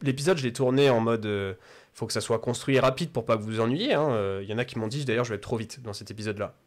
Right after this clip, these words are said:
Mais, euh, il fait quand même vingt-cinq minutes. J'aurais jamais pu faire ça sur un réel Instagram, sur un TikTok ou quoi. Donc,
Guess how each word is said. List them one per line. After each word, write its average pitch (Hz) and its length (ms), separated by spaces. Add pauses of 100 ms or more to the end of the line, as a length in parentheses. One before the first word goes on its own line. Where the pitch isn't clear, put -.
Mais, 113 300
euh, 104 460 (800)
il 110 60
fait 123 120
quand 131 80
même 127 100
vingt-cinq 127 220
minutes. 180 340 (400)
J'aurais 92 200
jamais 120 280
pu 117 140
faire 110 180
ça - 140
sur 107 260
un 98 80
réel 101 300
Instagram, 95 840 (380)
sur - 180
un 92 60
TikTok 131 420
ou 135 60
quoi. 107 240
Donc, 120 420